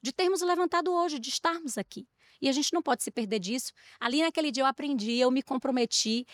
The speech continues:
e todos os dias esse é meu esforço, viu? De não esquecer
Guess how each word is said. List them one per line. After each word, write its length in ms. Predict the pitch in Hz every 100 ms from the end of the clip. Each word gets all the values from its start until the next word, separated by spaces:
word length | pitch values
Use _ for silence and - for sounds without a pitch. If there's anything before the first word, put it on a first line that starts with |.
| -
e 60 | 302
todos 500 | - 294 311 320 302
os 100 | 277
dias 240 | 269 277
esse 160 | 285 285
é 40 |
meu 100 | 277
esforço, 500 | 330 - 302 254 247
viu? 200 | 202 254 - _ - -
De 220 | 175 254
não 520 | 247 240 240 240 247
esquecer 760 | 285 285 - 349 - 214 185 202